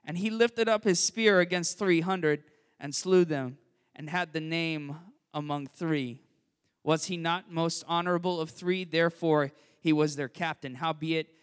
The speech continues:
attained not unto the first three. And Benai, the son, Jehoiada, the son of a valiant man of Kabzeel,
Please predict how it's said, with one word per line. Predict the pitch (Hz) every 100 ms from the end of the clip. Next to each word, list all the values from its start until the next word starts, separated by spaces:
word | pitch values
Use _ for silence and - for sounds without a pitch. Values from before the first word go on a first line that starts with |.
| _ _ _ -
attained | 147 - 190 175 156 139 -
not | 160 156 143
unto | 151 135 160
the | 131
first | - 156 135 -
three. | 135 127 131 - _ _ _ _ _ -
And | 160 160
Benai, | 190 196 180 175 170
the | 160
son, | - 202 180 165 156 - _ _ _ -
Jehoiada, | 147 156 147 185 156 143 135 135 _ _ _ _
the | 143
son | - 170 165 156 156 -
of | 156
a | 147
valiant | 151 160 160 151 147
man | 160 151 143 135 - _ _ _ _ _
of | 139 -
Kabzeel, | 165 151 151 170 160 143 139